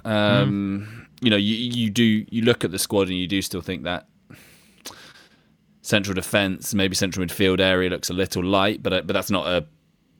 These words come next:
Speaker 1: you know, a selection issue. That's more just kind of, um, the players that are available to Southgate. And, uh, you know, I'm sure they'll have enough to navigate these games, but just kind of thinking a bit ahead to, um, to the World Cup itself.
Speaker 2: Brilliant. Right then, well,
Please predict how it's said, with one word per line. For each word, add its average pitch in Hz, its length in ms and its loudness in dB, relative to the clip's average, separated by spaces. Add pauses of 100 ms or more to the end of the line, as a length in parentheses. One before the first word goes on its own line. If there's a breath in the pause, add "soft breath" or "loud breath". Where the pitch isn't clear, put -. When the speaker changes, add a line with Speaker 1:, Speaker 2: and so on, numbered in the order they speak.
(400)
Speaker 1:
you 98 100 -4
know, 80 100 -2
a 78 60 -4
selection 87 560 0
issue. 87 260 0
That's - 180 -2
more 92 200 -2
just - 420 -6
kind 90 200 -4
of, 80 200 -6
um, 85 420 -2 (260 soft breath)
the 85 100 -10
players 90 260 2
that 85 100 0
are 80 80 0
available 87 400 2
to - 140 -8
Southgate. 87 480 0
And, 87 160 -2
uh, 92 140 0
you 80 80 0
know, 73 100 0
I'm 73 80 -6
sure 82 200 2
they'll 78 120 2
have 80 140 2
enough 80 180 0
to 82 80 -4
navigate 78 380 0
these 80 180 2
games, 76 300 -2
but 69 140 -10
just - 260 -6
kind 78 120 -8
of - 160 -10 (120)
thinking 80 300 -2
a 78 40 0
bit 73 180 2
ahead 80 280 0
to, 82 420 -2
um, 80 300 -2
to 82 100 -6
the 82 80 2
World 80 160 2
Cup 78 180 -6
itself. 90 420 -6 (380 soft breath)
Speaker 2:
Brilliant. 165 360 -2 (200)
Right 196 220 2
then, 147 160 2
well, 185 320 4